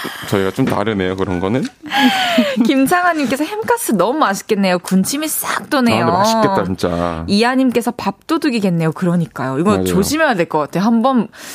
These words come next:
Speaker 2: 먹으면 꼬지 같은 거는 진짜 계속 먹게 되니까.
Speaker 1: 이게 또 꼬지. 이거 좀 다르잖아요.
Speaker 2: 어떤 거요?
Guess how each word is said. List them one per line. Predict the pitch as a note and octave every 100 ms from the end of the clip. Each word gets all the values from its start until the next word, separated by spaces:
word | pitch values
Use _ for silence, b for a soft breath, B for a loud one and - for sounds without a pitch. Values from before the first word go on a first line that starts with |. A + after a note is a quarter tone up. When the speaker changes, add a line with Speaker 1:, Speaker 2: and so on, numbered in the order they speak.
| B -
Speaker 2:
먹으면 | F3 G3+ G3+ F#3
꼬지 | - D4+ -
같은 | G#3 - F3
거는 | D3+ D3 C#3+
진짜 | C#3 -
계속 | E3+ E3+ C#4
먹게 | C4+ B3+
되니까. | C#3+ C3 B2+ - C3
Speaker 1:
이게 | D#3+ G#3 G3 -
또 | F#3 F3+ C3+ - _ _ _ _ _ _ _
꼬지. | - G3+ F#3+ F2+ - _ _ _ _
이거 | C3+ C#3+ D3
좀 | D3+ C3+
다르잖아요. | G2+ G#2 G2+ F2 E2+ E2 D#2+ G#2 _ _
Speaker 2:
어떤 | - E3 F3
거요? | C#3